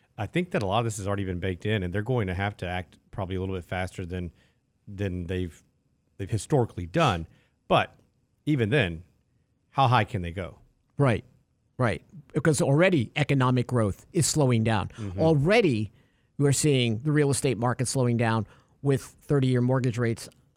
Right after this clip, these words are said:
Speaker 2: sh-, a shade lower than four percent. And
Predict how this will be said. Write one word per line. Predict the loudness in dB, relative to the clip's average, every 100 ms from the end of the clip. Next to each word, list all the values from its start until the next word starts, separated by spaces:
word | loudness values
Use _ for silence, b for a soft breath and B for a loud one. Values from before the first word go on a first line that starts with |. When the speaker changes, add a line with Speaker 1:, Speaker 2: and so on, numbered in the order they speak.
| -10
Speaker 2:
sh-, | -4 0
a | 0 0 -4 -4
shade | -2 0 0
lower | 0 0 0
than | 0 -2 -4 -10
four | -6 -4 -2
percent. | -4 -2 0 -2 -6 b b b -2
And | 0 0